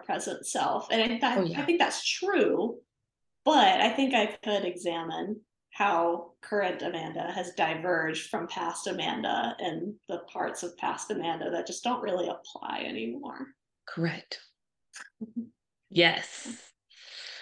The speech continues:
Speaker 2: All right, so before we close today's, uh, session, uh, what questions do you have for me?
Speaker 1: How do I,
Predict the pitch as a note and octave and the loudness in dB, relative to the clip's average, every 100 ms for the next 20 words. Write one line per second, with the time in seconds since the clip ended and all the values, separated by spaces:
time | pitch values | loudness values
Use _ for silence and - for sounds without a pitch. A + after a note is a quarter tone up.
0 | - _ - A#3+ F3+ F#3+ A#3+ G#3 A3 C4+ | -16 _ 10 12 12 10 10 8 8 10
1 | C#4 D4 C#4+ C#4+ - A#3+ B3 B3+ B3 A3 | 12 12 10 6 8 8 10 10 8 6
2 | G3+ G3+ G3+ G3+ G3 - F#3+ F#3+ - A3 | 8 10 10 8 6 2 -2 -2 4 4
3 | A3 F3+ E3 D#3+ F#3 G#3 - F3+ F3+ G#3 | 6 4 4 4 2 0 2 4 6 4
4 | G#3 G#3 G3+ F#3+ F#3 E3+ E3+ D3+ D3+ D3 | 4 2 2 -2 -2 -2 0 -2 -4 -6
5 | C#3+ D3+ C3+ _ _ _ _ - _ _ | -6 -8 -10 _ _ _ _ -20 _ _
6 | _ _ _ _ _ _ - - A3+ A#3+ | _ _ _ _ _ _ -12 0 6 6
7 | C#4 D#4 C#4+ B3+ A#3 A3 G#3+ G#3+ G3+ - | 6 4 6 6 6 4 4 4 2 -2